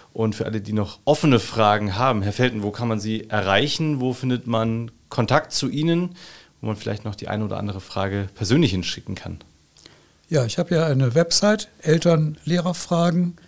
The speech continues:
Speaker 2: Eltern-Lehrer-fragen punkt de,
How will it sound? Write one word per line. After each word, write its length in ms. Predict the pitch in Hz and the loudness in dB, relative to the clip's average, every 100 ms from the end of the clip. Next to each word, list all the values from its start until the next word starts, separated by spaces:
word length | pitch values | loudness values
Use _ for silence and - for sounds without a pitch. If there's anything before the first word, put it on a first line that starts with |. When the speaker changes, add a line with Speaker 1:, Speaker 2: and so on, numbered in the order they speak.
| _ _ _ | _ _ _
Speaker 2:
Eltern-Lehrer-fragen 2000 | 165 160 175 147 139 147 147 139 - 147 139 135 135 123 107 - 160 175 180 175 | -2 0 4 4 6 6 6 4 4 2 4 4 2 2 0 0 0 2 2 0
punkt 320 | - 170 170 | 2 2 2
de, 400 | 165 160 147 147 | 0 2 4 4